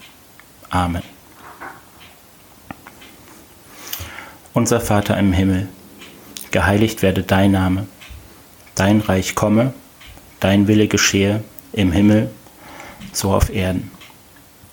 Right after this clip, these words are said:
Unser tägliches Brot gib uns heute und vergib uns unsere Schuld, wie auch wir vergeben uns Entschuldigern. Und führe uns nicht in Versuchung,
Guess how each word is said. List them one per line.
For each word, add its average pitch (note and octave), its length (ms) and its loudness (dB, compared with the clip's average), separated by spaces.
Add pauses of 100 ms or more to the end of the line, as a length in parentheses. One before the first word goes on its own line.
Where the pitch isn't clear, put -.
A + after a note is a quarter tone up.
(240)
Unser A2 360 2
tägliches - 540 -2
Brot A2 380 0
gib - 180 0
uns G2 200 0
heute G#2+ 400 2 (1040)
und A2 140 2
vergib A2+ 360 0
uns G2 260 0
unsere G2+ 340 0
Schuld, G2+ 480 2 (600)
wie G2+ 140 2
auch - 160 0
wir G#2 160 4
vergeben G2 440 0
uns F#2+ 220 -2
Entschuldigern. F#2+ 760 -2 (960)
Und G#2 180 2
führe A#2 260 2
uns G#2+ 180 2
nicht G#2+ 220 2
in G2+ 140 2
Versuchung, A2+ 680 2